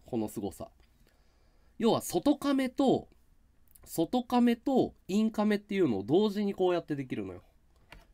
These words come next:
これ今俺のパソコンの内蔵カメラでこの画像を作ってて、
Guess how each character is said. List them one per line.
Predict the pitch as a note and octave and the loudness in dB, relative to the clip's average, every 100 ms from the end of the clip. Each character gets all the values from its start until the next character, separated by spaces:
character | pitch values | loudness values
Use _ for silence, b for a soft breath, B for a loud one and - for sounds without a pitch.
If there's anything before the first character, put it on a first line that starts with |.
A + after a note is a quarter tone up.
| _ | _
こ | - G3 | -6 -2
れ | A3 | 0
今 | A#3 D#3 | 2 2
俺 | A2+ F3 | 2 2
の | G3+ | 0
パ | G3 F#3+ | -2 -4
ソ | - | -2
コ | G3 | -2
ン | G3 | 0
の | F#3+ | 0
内 | F3 F3 | 2 2
蔵 | E3+ F#3 | 2 0
カ | E3+ F#3 | 2 0
メ | D#3+ | 0
ラ | C#3+ | 0
で | E3+ | -2
こ | - | -2
の | C#3+ C3 | -2 0
画 | C3 | 0
像 | A#2+ C3 | 0 0
を | B2 | 0
作 | - - | -2 -8
っ | |
て | A#2+ G#2 - | -6 -8 -8
て、 | G#2 F#2 | -8 -10